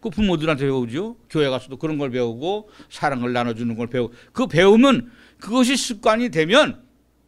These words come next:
그렇게 사는 거예요. 근데 막 도둑질 하려고 그러고 남 헐뜯으려고 그러고 못된 것만 보면 박수 치는 사람,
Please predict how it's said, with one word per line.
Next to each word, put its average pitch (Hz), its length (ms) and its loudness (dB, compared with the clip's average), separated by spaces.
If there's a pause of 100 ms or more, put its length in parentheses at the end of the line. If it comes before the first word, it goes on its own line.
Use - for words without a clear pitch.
그렇게 294 260 0
사는 214 300 2
거예요. 202 340 0 (920)
근데 247 160 2
막 233 160 0
도둑질 240 360 4
하려고 220 260 6
그러고 196 420 -4 (380)
남 214 320 0 (200)
헐뜯으려고 226 500 0
그러고 214 420 -4 (580)
못된 240 400 4
것만 226 180 0
보면 226 300 2
박수 - 240 -2
치는 190 240 -2
사람, 180 200 2